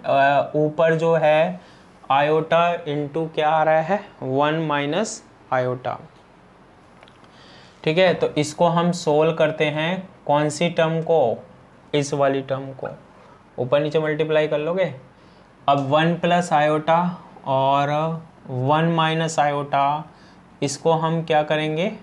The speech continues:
मल्टीप्लाई करेंगे, तो कितना आएगा ये, इसको हम सोल्व कर सकते हैं। तो इसको ऐसे करो,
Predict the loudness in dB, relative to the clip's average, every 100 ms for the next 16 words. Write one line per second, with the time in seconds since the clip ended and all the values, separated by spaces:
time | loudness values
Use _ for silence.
0 | -18 -12 -4 -2 -2 -2 -2 0 0 0
1 | -4 -4 -6 -6 -8 -12 -20 -20 -20 -20
2 | -20 -6 0 2 2 0 -6 -4 -2 -2
3 | -2 0 0 0 0 0 0 -2 -4 -10
4 | -16 -14 -4 -2 -2 -4 -4 -2 0 0
5 | 0 0 -2 -8 -4 -4 -4 -10 -16 -20
6 | -20 -20 -20 -20 -20 -20 -20 -20 -20 -20
7 | -20 -20 -20 -20 -20 -20 -20 -20 -20 _
8 | -10 -2 0 0 -2 -2 -2 -2 -6 -2
9 | 0